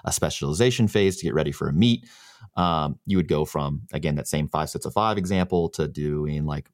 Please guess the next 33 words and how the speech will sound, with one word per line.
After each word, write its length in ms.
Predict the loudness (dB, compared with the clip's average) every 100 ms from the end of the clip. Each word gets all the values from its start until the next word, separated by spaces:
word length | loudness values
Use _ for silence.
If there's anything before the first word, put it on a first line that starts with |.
| -8
a 60 |
single 480 | -2 2 4 4 2
at 100 | -2
seven 360 | 0 0 2 2
or 120 | 4
eight, 280 | 4 2 -4 _ -6
and 120 | -2
then 240 | -2 -2 -4
three 140 | -4 0
sets 220 | -2 -4
of 60 |
two 320 | -4 2 4 2
at 100 | 0 _ -2
eighty 220 | 2 2
percent 380 | 0 0 0 -2 _ _ _ -10
or 80 |
something 220 | -4 -2 -2
like 140 | -4
that, 160 | -8 2
or 100 | 4
even 160 | 6 4
just 160 | 4
a 60 | 2
single 240 | 2 2
at 100 | 2
seven. 380 | 2 0 0 -4 0
I 80 | 2
mean, 100 | 4
the 60 |
whole 160 | 4 2
thing 240 | 4 4
is, 160 | 4 0
again, 320 | -2 0 0